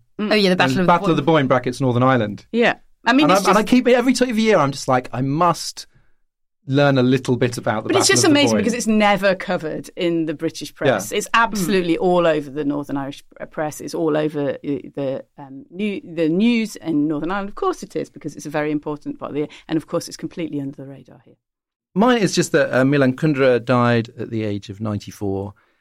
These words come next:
Speaker 3: And, um, he is one of those, uh, one of the novelists I read as a teenager where I was like, "Yowza." Um, <laughs> because basically it was like, dissident politics, literature,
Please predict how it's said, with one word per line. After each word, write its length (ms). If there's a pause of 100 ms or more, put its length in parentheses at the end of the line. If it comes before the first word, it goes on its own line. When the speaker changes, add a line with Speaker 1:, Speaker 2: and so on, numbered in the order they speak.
(160)
Speaker 3:
And, 600
um, 420
he 200
is 140
one 140
of 80
those, 460
uh, 160
one 140
of 40
the 80
novelists 320
I 40
read 100
as 100
a 60
teenager 440
where 140
I 60
was 180
like, 220 (480)
"Yowza." 560 (500)
Um, 460 (220)
<laughs> 200
because 320
basically 280
it 20
was 160
like, 260 (840)
dissident 400
politics, 800 (100)
literature, 800